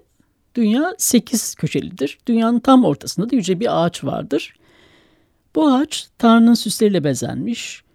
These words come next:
göğün görünmezliğine kadar yükselen çok çok ulu bir ağaçtır. Yedi kattan oluşur gök.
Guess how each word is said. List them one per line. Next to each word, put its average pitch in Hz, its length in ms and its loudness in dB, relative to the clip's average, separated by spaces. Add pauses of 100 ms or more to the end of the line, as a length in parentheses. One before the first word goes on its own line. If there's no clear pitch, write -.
(320)
göğün 220 420 2 (200)
görünmezliğine 185 720 0
kadar 143 220 -2
yükselen 214 520 -6
çok 294 340 -4
çok 277 220 -6
ulu 170 240 -2
bir - 180 -8
ağaçtır. - 640 -14 (580)
Yedi 240 220 0
kattan 127 400 -4
oluşur - 420 -14
gök. - 340 -10